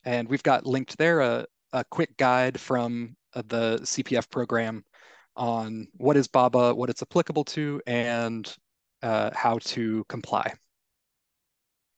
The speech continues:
The next area is timeline and project status. So built into your narrative, you need to explain the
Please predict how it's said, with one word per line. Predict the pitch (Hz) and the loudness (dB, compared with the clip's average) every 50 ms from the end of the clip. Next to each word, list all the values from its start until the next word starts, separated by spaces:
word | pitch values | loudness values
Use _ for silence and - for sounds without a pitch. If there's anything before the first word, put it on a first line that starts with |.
| _ _ _ _ _ _ _ _ _ _ _ _ _ _ _ _ _ _ _ _ _ _ _ _ _ _ _ _ _ _ _ _ _ _ _ _ _ _ _ _ _ _ _ _ - | _ _ _ _ _ _ _ _ _ _ _ _ _ _ _ _ _ _ _ _ _ _ _ _ _ _ _ _ _ _ _ _ _ _ _ _ _ _ _ _ _ _ _ _ -8
The | 123 113 165 | -2 0 0
next | 196 208 - - - | 0 0 -2 -2 0
area | 190 190 190 190 180 147 | 0 2 4 4 4 4
is | 127 - - | 4 2 0
timeline | - - - 160 170 180 165 165 165 165 165 165 156 - | -6 -8 -6 -4 -2 0 0 0 0 0 0 -2 -4 -6
and | 123 117 110 - | -8 -10 -10 -6
project | - - 120 120 117 110 110 - - | 0 2 2 2 2 0 -4 -4 -4
status. | - - - - 107 - - - - - - - - - - - _ _ _ _ _ _ _ _ _ _ _ _ _ _ _ _ _ _ _ _ _ _ _ _ _ _ _ _ _ _ _ _ _ _ _ _ _ _ _ _ _ _ _ _ _ _ _ _ _ _ _ _ _ 196 | -8 -8 -6 -6 -6 -6 -6 -10 -8 -6 -4 -4 -4 -4 -6 -8 _ _ _ _ _ _ _ _ _ _ _ _ _ _ _ _ _ _ _ _ _ _ _ _ _ _ _ _ _ _ _ _ _ _ _ _ _ _ _ _ _ _ _ _ _ _ _ _ _ _ _ _ _ -10
So | - - - 143 131 127 117 | -6 -2 0 0 0 0 0
built | 107 - 156 165 - - | 2 4 4 4 6 4
into | 190 196 - - | 2 2 2 0
your | 196 208 196 | 0 0 0
narrative, | 165 127 110 113 117 131 151 165 - - - - | 0 0 0 -2 -2 -2 -4 -6 -6 -10 -16 -14
you | - 135 135 160 | -8 -2 0 0
need | 160 151 156 160 147 - | 2 2 2 2 0 -2
to | - - 160 160 151 | -4 -2 0 0 0
explain | 139 - - - - - 131 131 135 139 135 | 0 -2 -6 -4 -2 0 0 0 0 -2 -2
the | 135 - | -4 -6